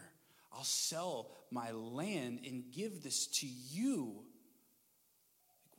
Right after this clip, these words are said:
Radical generosity is happening. There's something about generosity that seems to open us up to experiencing God. It's like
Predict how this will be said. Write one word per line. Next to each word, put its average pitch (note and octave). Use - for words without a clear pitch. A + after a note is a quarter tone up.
Radical G#3
generosity F#3
is A#2+
happening. A2
There's E3
something F#3
about D#3+
generosity E3
that C#3
seems A3+
to F3+
open F#3
us D#3
up B2+
to F3
experiencing D3
God. C#3
It's -
like C#3+